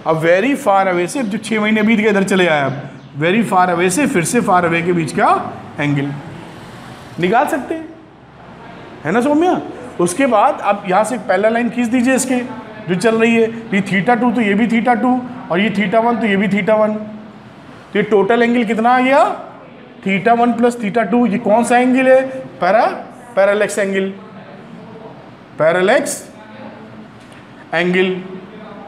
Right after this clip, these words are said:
अब वही कॉन्सेप्ट लगा देना है हमें। अब ये जो हुई, यहाँ सन था बीच में, ये डिस्टेंस कितनी हुई? सन और अर्थ के बीच में एक एयू होती है, इसके बीच में भी एक एयू, तो टोटल कितनी हो गई?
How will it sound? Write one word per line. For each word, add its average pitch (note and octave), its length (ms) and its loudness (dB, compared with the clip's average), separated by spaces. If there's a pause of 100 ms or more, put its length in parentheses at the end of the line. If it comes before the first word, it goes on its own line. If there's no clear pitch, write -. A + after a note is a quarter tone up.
(580)
अब E3 80 4
वही F3+ 160 2
कॉन्सेप्ट G3+ 400 -2
लगा G#3 220 2
देना A3 240 -2
है A3 100 0
हमें। G#3+ 180 -6 (540)
अब E3+ 100 2
ये F#3+ 200 2
जो A#3 180 2
हुई, G#3 180 2
यहाँ G3+ 240 2
सन A3+ 280 0
था C4 140 2
बीच C4+ 220 0
में, C4+ 280 0 (260)
ये A3 100 0
डिस्टेंस A#3 380 0
कितनी A3 240 0
हुई? D4 320 4
सन B3 340 0
और B3 160 4
अर्थ A#3+ 120 -6
के C4 60 -4
बीच A#3 160 0
में C4 120 -2
एक A3+ 280 -2
एयू A#3+ 240 4
होती B3+ 340 2
है, B3+ 180 2 (1000)
इसके F#3+ 180 -2
बीच G#3 160 2
में A#3+ 120 2
भी A#3+ 100 4
एक A#3+ 180 2
एयू, A#3+ 240 4
तो A#3+ 120 0
टोटल A3+ 280 0
कितनी A3 240 -2
हो B3+ 120 2
गई? E4+ 220 4